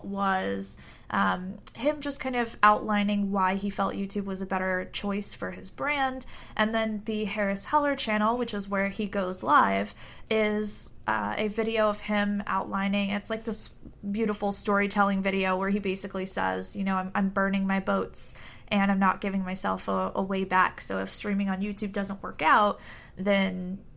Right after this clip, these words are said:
you know, I can't just go back to Twitch because his partnership is gone now." So there's a, a difference between these two videos. The first video is targeted f-,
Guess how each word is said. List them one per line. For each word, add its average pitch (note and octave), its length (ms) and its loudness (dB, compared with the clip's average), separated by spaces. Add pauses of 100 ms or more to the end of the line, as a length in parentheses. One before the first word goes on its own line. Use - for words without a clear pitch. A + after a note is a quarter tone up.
you G3 140 -2
know, F#3 80 0
I F3+ 100 -2
can't F#3 260 -4
just F#3+ 220 -2
go G3 100 2
back F3 220 -2
to - 80 -8
Twitch - 340 -2
because F#3+ 320 -4
his G3 120 -4
partnership C4+ 520 0
is F#3+ 120 -2
gone G#3 240 -2
now." A#3 260 -6 (640)
So A#3+ 640 4 (420)
there's C4+ 240 4
a, C4 220 6
a A3+ 200 6
difference F4+ 460 -2
between A#3+ 380 -2
these A3+ 240 0
two G#3+ 180 0
videos. - 760 0 (260)
The A#3 220 8
first E4 400 0
video A3 500 2
is G#3 460 2
targeted G3+ 600 0
f-, - 220 -14